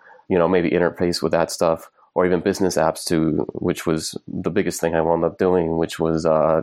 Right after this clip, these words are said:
kinda a management system for keeping track of all our test organization stuff,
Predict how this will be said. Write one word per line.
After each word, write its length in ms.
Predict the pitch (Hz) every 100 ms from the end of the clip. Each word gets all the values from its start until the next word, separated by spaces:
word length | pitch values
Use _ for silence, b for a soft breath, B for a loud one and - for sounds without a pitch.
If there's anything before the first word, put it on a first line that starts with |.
| -
kinda 380 | 90 78 78 - _ _ -
a 100 | 87
management 500 | 90 92 85 85 85
system 340 | 80 - 85
for 180 | - 82
keeping 240 | - 92
track 220 | 82 80 82
of 40 |
all 120 | 82
our 60 | 80
test 260 | - -
organization 680 | 80 80 80 82 78 80 82
stuff, 300 | - - -